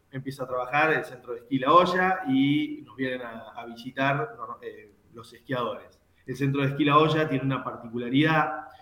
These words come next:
eh, que se la da mucho el entorno y el clima donde nosotros vivimos, que tenemos, eh, un clima que es muy seco. Eso permite de que tengamos nieve en polvo, que es muy, muy buscada por los, por los esquiadores, y tenemos muchas, contamos con varias,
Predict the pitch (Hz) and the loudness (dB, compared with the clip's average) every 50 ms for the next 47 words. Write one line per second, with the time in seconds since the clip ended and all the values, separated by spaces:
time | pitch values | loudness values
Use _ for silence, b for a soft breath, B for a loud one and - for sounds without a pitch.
0 | B B B B - 131 123 117 113 110 107 107 110 120 - - 123 120 120 120 | B B B B -10 -8 -6 -4 -4 -4 -6 -6 -8 -10 -12 -10 -8 -6 -4 -2
1 | 123 135 135 135 135 135 131 127 - 131 131 135 131 - 127 117 117 113 117 - | 0 0 2 2 2 2 0 0 -2 -2 -4 -6 -6 -6 -6 -8 -8 -6 -4 -2
2 | 147 143 139 143 139 135 123 117 117 117 117 135 160 156 143 139 135 131 127 120 | 0 0 2 2 2 2 0 0 -2 -4 -2 0 2 4 4 4 2 2 0 -4
3 | 117 123 123 117 120 - 123 - - 120 113 139 151 160 165 160 160 165 170 165 | -6 -8 -10 -10 -12 -16 -18 -18 -16 -6 -2 0 2 2 4 4 2 2 0 -2
4 | - - 135 131 127 123 131 135 139 139 139 143 139 139 139 - - - - 131 | -6 -10 -10 -10 -10 -8 -6 -6 -4 0 2 2 2 2 0 -2 -6 -12 -12 -10
5 | 127 135 135 - 143 143 143 143 139 139 139 135 135 - - - 147 127 - - | -8 -6 -4 -2 0 0 0 0 -2 -2 -2 -2 -2 -4 -6 -6 -6 -6 -6 -8
6 | - - _ _ _ _ - 139 135 143 135 135 143 139 143 151 160 156 156 165 | -18 -20 _ _ _ _ -8 -4 -2 0 0 2 2 2 4 4 2 2 4 4
7 | 160 156 156 143 135 127 135 120 127 123 127 135 143 139 135 139 139 143 139 135 | 4 4 4 4 4 2 0 -2 -4 -4 -2 0 0 2 2 4 4 6 6 4
8 | 127 127 - - 175 170 160 151 147 143 147 151 143 147 - 127 113 - 135 151 | 4 2 0 4 6 6 8 8 6 4 4 2 0 -4 -6 -10 -8 -4 0 2
9 | 165 160 151 147 151 151 151 139 135 - - - 180 165 151 139 127 - - - | 2 4 4 2 2 2 4 4 4 2 2 2 2 4 4 2 2 0 -4 -6
10 | 117 110 110 107 104 104 - - _ _ - 117 107 107 - - 113 113 _ - | -8 -6 -8 -8 -10 -12 -14 -20 _ _ -20 -20 -20 -20 -20 -20 -20 -18 _ -4
11 | 127 131 143 151 156 156 160 160 160 160 - B B B B B B B - 139 | 0 4 4 6 6 4 4 2 0 -4 -8 B B B B B B B -2 0
12 | 135 123 123 117 117 113 113 113 110 107 107 110 - 135 131 131 127 123 120 131 | 2 2 2 2 0 0 0 -2 -4 -12 -16 -12 -8 -8 -6 -6 -6 -8 -6 -4
13 | 135 143 139 139 135 131 123 - - 123 117 - 135 135 135 139 - 127 120 123 | -4 -4 -2 -2 -2 -2 -2 -4 -8 -12 -8 -4 -2 -2 -2 -4 -6 -8 -4 0
14 | 135 143 135 127 120 - - - | 0 2 2 0 -2 -4 -10 -20